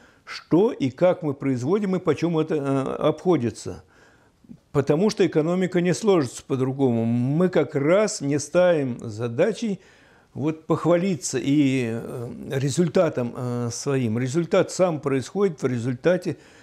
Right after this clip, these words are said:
ежедневного, э, значит, э,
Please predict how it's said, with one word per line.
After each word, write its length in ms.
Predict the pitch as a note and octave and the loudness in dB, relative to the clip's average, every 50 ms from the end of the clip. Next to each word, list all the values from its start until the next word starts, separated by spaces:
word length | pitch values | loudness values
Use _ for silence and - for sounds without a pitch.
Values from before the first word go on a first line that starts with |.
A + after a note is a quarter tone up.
| - - - _ - | -20 -20 -20 _ -8
ежедневного, 1080 | B2 A#2+ A#2 D3+ D3+ B2+ C#3 C3+ B2 A#2 B2+ D3+ E3+ F#3 F#3+ F#3 F#3+ F#3 F#3+ F#3 E3 C3 - - - - _ _ | -6 0 2 2 2 4 2 0 0 0 -2 -2 0 0 -2 -2 -2 -2 -2 -4 -4 -6 -10 -20 -20 -20 _ _
э, 480 | - - C3 B2+ B2+ C#3+ E3 C#3+ B2+ B2 | -8 -4 -2 -2 -2 -2 -2 -2 -2 -2
значит, 600 | A2+ G#2 C3+ C#3+ D3 C#3+ B2+ - C#3 C3+ B2+ - - | -2 -2 -2 -2 -2 -2 -2 -2 -2 -4 -4 -2 -2
э, 320 | C3 B2+ B2 B2 A#2+ B2 | 0 0 2 2 0 0